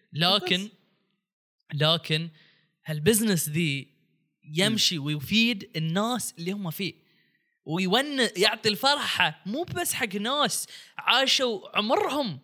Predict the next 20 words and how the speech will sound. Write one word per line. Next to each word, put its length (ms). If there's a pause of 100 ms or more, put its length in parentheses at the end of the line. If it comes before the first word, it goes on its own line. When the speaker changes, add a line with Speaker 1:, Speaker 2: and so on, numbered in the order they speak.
(400)
Speaker 1:
في 140
هالأجهزة. 680 (1040)
Speaker 2:
Yeah. 100 (460)
Speaker 1:
يونس 480
اليهال، 480 (440)
آه، 640
جيل 280
جديد، 420 (340)
وراح 360
يواصل، 580
وهو 280
مثل 280
الأفلام، 800 (320)
مثل 200
الأغاني، 840
وأحسن، 720 (220)
ويحصل 600
نفس 240
الكمية 440
وأكثر. 640